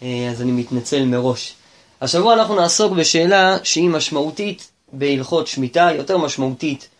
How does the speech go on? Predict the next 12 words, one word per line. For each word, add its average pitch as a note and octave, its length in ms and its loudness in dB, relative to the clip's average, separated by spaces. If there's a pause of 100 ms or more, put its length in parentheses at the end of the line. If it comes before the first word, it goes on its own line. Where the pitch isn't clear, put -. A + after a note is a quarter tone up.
(240)
לחקלאים, B2+ 1700 -2
אה, C#3 40 0 (360)
שזה C3+ 580 -4
עיסוקם, E3+ 680 0 (360)
פחות D3+ 360 -2
לאנשים C3 720 -2
פרטיים, E3+ 440 -2
אבל G3+ 200 2
היא A#3+ 80 2
משמעותית G3+ 680 0 (340)
גם F#3+ 360 2
בנושאים E3+ 720 0